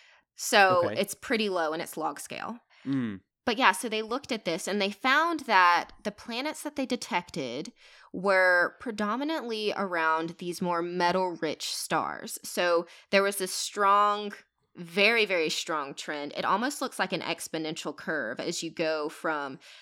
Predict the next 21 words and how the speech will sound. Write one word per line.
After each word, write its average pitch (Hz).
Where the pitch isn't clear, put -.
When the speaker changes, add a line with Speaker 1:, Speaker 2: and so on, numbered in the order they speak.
Speaker 1:
these 180
low 175
metallicities 165
that 160
are 156
in 151
the 143
negative 175
to 220
these 156
positive 165
metallicities. 143
And 170
it 160
exponentially 170
goes 127
up 240
for 202
these 156
giant 143
planets. -